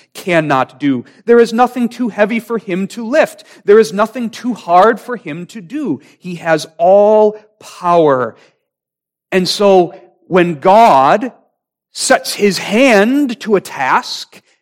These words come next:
he's able to do it, and nobody can stop him. And there's no lack of strength in him that would keep him from performing it. He is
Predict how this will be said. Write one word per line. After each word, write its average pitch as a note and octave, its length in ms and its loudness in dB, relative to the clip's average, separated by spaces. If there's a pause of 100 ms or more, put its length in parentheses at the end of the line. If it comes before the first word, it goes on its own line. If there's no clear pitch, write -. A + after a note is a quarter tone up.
(1000)
he's F3 180 -8
able D#3 240 0
to E3 100 -10
do A3 240 -6
it, A#2 140 -8 (640)
and G3 180 -4
nobody C#3+ 320 0
can E3+ 200 -10
stop - 380 -8
him. A2 280 -10 (420)
And F#3+ 120 0
there's G3 220 2
no G3 160 2
lack E3 400 0
of D#3 80 -12
strength - 460 -10
in F#3+ 100 -8
him G#3+ 480 -6 (140)
that - 160 0
would A3 160 -6
keep - 280 -20
him F#3 200 -14
from C#3+ 240 -6
performing C#3 640 -4
it. - 160 -10
He G3+ 480 -16
is D3+ 380 -4